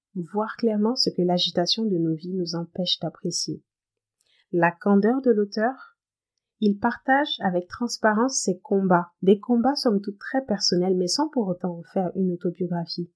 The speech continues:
Et enfin, le livre est lu comme une histoire avec des images, des métaphores qui permettent de se projeter,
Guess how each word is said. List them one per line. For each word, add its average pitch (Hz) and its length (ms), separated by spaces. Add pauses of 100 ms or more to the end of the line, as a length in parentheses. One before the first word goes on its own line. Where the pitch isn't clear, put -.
(760)
Et 185 120
enfin, 196 300 (480)
le 190 140
livre 240 380
est 170 120
lu 185 320
comme 208 200
une 196 140
histoire 185 480
avec 196 220
des 208 240
images, 185 300
des 180 100
métaphores 226 640
qui 220 100
permettent 233 400
de 233 60
se 240 160
projeter, 220 680